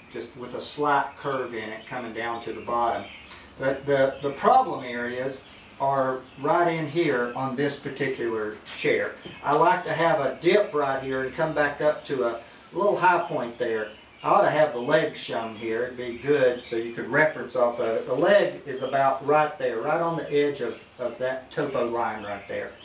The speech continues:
So you can see I dropped to about, I dropped down about a quarter inch right here off of this and dropped fairly fast. So that's what's pretty right there, is dropping off pretty fast.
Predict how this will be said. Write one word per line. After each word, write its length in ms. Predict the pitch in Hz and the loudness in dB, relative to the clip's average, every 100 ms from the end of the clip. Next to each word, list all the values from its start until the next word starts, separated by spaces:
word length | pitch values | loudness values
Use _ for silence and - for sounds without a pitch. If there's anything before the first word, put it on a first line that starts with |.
| - - - - | -20 -20 -14 -2
So 80 | 151 | 0
you 100 | 147 | 0
can 80 | |
see 300 | 139 214 202 | -2 2 4
I 180 | - - | 4 2
dropped 480 | 147 202 202 - - | 4 6 6 2 -6
to 160 | 160 143 | -4 -2
about, 460 | 143 143 139 - - - | 0 0 -2 -4 -14 -10
I 60 | |
dropped 320 | 147 202 220 190 | 0 2 2 -2
down 180 | 180 | -4
about 260 | 151 139 131 | 0 0 -2
a 20 | |
quarter 340 | - 214 220 165 | 2 2 2 0
inch 420 | 143 143 - - - - - | -2 -4 -8 -16 -18 -20 -6
right 200 | 120 156 | 0 0
here 300 | 151 123 - - | 0 -2 -2 0
off 220 | 127 139 | -2 -2
of 120 | - | -6
this 360 | 117 104 - 120 | -4 -4 -4 -8
and 100 | 120 | 0
dropped 340 | 156 - - | 2 2 2
fairly 320 | 151 165 180 | 0 2 2
fast. 540 | 175 147 123 - - - | 0 0 0 -2 -8 -8
So 160 | 113 | -4
that's 240 | 120 135 135 | -2 -2 2
what's 260 | 143 139 | 2 0
pretty 420 | - - 151 117 107 | -6 -6 -4 -2 -2
right 240 | 113 113 | -2 -4
there, 160 | 85 110 | -4 -6
is 80 | 104 | -4
dropping 340 | 123 123 123 | 0 0 0
off 180 | 127 123 | -4 -4
pretty 200 | 123 117 | -4 0
fast. 260 | 123 120 | 0 0